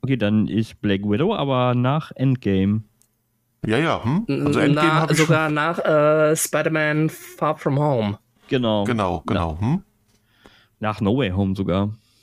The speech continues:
Speaker 2: Oder No Way Home sogar, genau.
Speaker 3: Oh, ich, ich weiß jetzt gerade nicht, ob
Speaker 1: Nee,
Speaker 3: No
Speaker 1: stimmt
Speaker 3: Way
Speaker 1: gar nicht. Nee, nee, nee, falsch, das war falsch. Die sind kurz nacheinander erschienen.
Speaker 3: Ja.
Speaker 1: Ja.
Speaker 2: Ja, das, also da, da weiß ich's jetzt nicht mehr genau.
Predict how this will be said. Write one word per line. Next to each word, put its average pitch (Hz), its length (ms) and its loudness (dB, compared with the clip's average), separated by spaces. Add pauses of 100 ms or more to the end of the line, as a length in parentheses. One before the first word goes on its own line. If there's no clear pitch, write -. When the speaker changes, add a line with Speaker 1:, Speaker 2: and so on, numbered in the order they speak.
(120)
Speaker 2:
Oder 101 180 -2
No 101 240 0
Way 95 140 0
Home 85 260 -2
sogar, - 320 -4
genau. 165 340 -2
Speaker 3:
Oh, 302 200 0
ich, 180 160 -2
ich 160 140 -2
weiß 190 140 0
jetzt 233 140 -4
gerade 185 180 0
nicht, 175 240 2
ob - 140 -4
Speaker 1:
Nee, 180 60 4
Speaker 3:
No 180 60 6
Speaker 1:
stimmt 202 160 4
Speaker 3:
Way 208 60 2
Speaker 1:
gar 196 100 4
nicht. 120 140 0
Nee, 127 120 0
nee, 127 160 2
nee, 113 160 2
falsch, 101 320 -4
das 104 160 -4
war 104 100 0
falsch. 92 320 -2 (340)
Die 110 80 -2
sind 107 140 2
kurz 117 280 -2
nacheinander 107 480 0
erschienen. 95 480 -2 (380)
Speaker 3:
Ja. 127 120 -2 (440)
Speaker 1:
Ja. - 100 -10 (1000)
Speaker 2:
Ja, 135 160 0
das, - 320 -8 (120)
also 117 220 0
da, 113 180 0
da 95 360 -4
weiß 98 180 -2
ich's 104 140 -2
jetzt 104 200 -4
nicht 98 100 -2
mehr 104 100 -2
genau. 107 200 -4